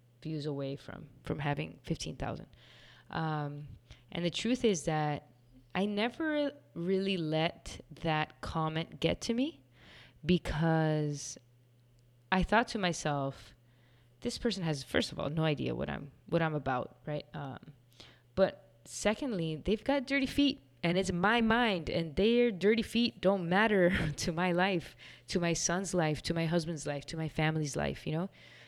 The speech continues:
And I know that that's a little harder to,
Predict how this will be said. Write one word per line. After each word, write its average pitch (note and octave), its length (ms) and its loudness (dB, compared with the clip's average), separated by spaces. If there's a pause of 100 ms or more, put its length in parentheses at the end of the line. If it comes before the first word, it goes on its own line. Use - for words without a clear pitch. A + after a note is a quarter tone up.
(140)
And D#3+ 560 -4 (640)
I F#3 120 6
know G3 180 4
that G3 120 6
that's - 360 0
a E3+ 60 2
little E3+ 200 6
harder D#3 680 0 (140)
to, D3+ 600 -4